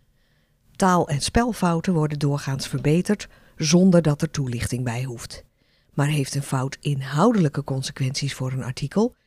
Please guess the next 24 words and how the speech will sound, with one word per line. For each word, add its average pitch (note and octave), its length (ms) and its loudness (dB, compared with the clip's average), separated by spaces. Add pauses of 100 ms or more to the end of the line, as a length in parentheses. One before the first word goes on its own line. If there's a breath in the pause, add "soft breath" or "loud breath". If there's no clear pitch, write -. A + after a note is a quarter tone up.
(340)
dan G#3+ 160 2
kan A#3 200 4
je A#3+ 80 6
bijvoorbeeld F3+ 460 4
een F#3 140 0
extra - 380 0 (100)
kadertje D3+ 640 2 (240)
met F3+ 240 4
uitleg D3+ 560 4
bij C3 160 0
die C3+ 140 -4
gecorrigeerde C3+ 680 -2
fout C3 360 -4
plaatsen. B2+ 480 -6 (1120 soft breath)
Of C4 240 4
je G#3 100 6
zet D#3+ 240 4
een E3+ 80 -2
opmerking B2+ 560 0
in C3 160 0
een D3 100 4
herstelrubriek, E3 920 4
zoiets D3 400 2
als: C#3+ 320 0